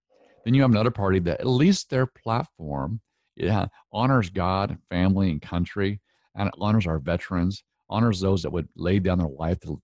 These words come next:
to make sure that we have the freedoms we have. Go for that.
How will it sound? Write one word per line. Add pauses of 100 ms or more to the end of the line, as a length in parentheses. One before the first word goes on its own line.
to
make
sure
that
we
have
the
freedoms
we
have. (760)
Go
for
that.